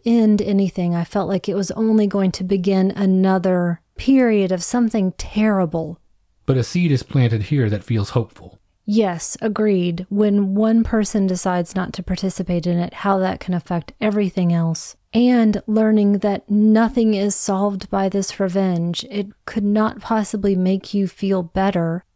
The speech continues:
Speaker 1: a day from now, a month from now, a year from now, if you were the person who had killed Nasara. But I certainly understood that impulse when I hear the first radio announcement. I can only think back to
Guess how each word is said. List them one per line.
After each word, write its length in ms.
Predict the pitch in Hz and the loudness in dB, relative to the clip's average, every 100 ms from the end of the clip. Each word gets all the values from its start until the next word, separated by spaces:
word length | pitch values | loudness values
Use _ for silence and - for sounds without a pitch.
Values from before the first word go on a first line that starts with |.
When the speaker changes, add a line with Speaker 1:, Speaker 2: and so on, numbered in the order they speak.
| - | -6
Speaker 1:
a 80 | 196 | 0
day 240 | 220 214 | 2 2
from 240 | - 190 | 0 -2
now, 340 | 175 160 151 - | 0 -2 -4 -2
a 60 | 196 | 2
month 280 | 214 208 | 4 2
from 180 | - 180 | 0 -2
now, 320 | 170 165 156 - | 0 -2 -4 -4
a 80 | 208 | -2
year 340 | 220 247 254 | 2 2 2
from 260 | - 202 175 | 0 0 0
now, 260 | 165 165 - | 0 -2 -4
if 160 | 202 | -2
you 80 | 240 | 0
were 140 | 233 220 | 2 0
the 80 | |
person 380 | 208 202 185 196 | 0 -2 0 0
who 100 | 180 | 0
had 140 | 185 - | -2 -6
killed 400 | - 277 262 226 | 0 2 2 2
Nasara. 680 | 226 - 247 220 - 113 - _ - | 0 -2 -4 -6 -8 -12 -16 _ -4
But 120 | 240 | 0
I 140 | 226 208 | 2 0
certainly 480 | - 240 247 240 220 | 2 0 4 2 4
understood 600 | 226 233 220 - 226 214 | 2 2 0 0 0 0
that 180 | 208 | -2
impulse 580 | 220 247 240 208 190 - | 2 2 2 0 -2 -2
when 80 | 196 | 0
I 100 | 190 | 0
hear 300 | - 196 190 | 0 0 0
the 140 | 180 | 0
first 440 | - - 220 - - | -4 0 0 0 -4
radio 360 | 170 165 160 | -2 0 0
announcement. 680 | 156 156 151 160 - 180 233 _ - | 0 -2 -4 -6 -4 -4 -4 _ -2
I 80 | 254 | 0
can 160 | 269 262 | 4 4
only 200 | 254 240 | 4 2
think 220 | 240 202 | 0 -2
back 280 | 208 - - | -4 -6 -8
to 380 | - 208 190 | -2 2 0